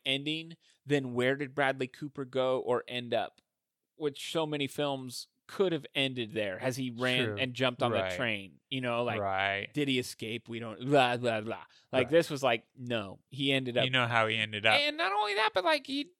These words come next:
Speaker 1: didn't necessarily not deserve it, if that <laughs> makes any sense with all the
Speaker 2: No,
Speaker 1: double
Speaker 2: it makes,
Speaker 1: negatives I
Speaker 2: it
Speaker 1: said.
Speaker 2: makes,
Speaker 1: <laughs>
Speaker 2: <laughs> makes all the sense in the world,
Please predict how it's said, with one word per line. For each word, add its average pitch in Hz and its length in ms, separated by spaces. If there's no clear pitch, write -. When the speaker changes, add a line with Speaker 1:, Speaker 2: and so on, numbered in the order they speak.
Speaker 1:
didn't 349 340
necessarily 294 680
not 151 480
deserve 156 460
it, 120 180
if 120 160
that 147 200
<laughs> - 20
makes - 260
any 135 160
sense 139 320
with 131 160
all 127 100
the 123 120
Speaker 2:
No, 131 80
Speaker 1:
double 131 220
Speaker 2:
it 123 80
makes, 139 280
Speaker 1:
negatives 117 260
I 110 100
Speaker 2:
it 123 140
Speaker 1:
said. 143 160
Speaker 2:
makes, 147 440
Speaker 1:
<laughs> - 480
Speaker 2:
<laughs> - 420
makes 143 220
all 170 200
the 165 100
sense 165 260
in 143 80
the 135 80
world, 135 360